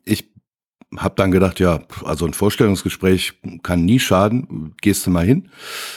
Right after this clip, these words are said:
Äh, dann bin ich genommen worden. Ähm, dann hab ich gedacht, okay, dann machst du das jetzt mal ein Jahr.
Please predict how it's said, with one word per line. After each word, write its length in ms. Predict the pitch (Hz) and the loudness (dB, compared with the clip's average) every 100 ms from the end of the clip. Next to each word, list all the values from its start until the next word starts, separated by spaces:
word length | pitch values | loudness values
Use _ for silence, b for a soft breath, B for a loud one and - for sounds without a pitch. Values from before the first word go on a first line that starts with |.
| B | B
Äh, 260 | - 98 95 | -2 2 4
dann 140 | 95 | 2
bin 100 | 92 | 2
ich 140 | 95 - | 0 2
genommen 320 | 98 113 139 | 2 4 4
worden. 320 | 135 139 185 _ _ | 4 2 -2 _ _
Ähm, 540 | - 101 101 202 101 95 | -2 2 4 4 2 2
dann 180 | 95 90 | 0 0
hab 100 | 90 | -2
ich 140 | - | -2
gedacht, 260 | 92 92 - | -2 -2 -4
okay, 360 | - 104 135 - _ | -4 2 2 0 _
dann 200 | - 87 | -4 0
machst 240 | 87 101 - | 2 0 0
du 60 | |
das 140 | 113 110 | 0 2
jetzt 220 | 120 - | 0 2
mal 100 | 120 | 2
ein 60 | 120 | 4
Jahr. 320 | 123 139 | 2 0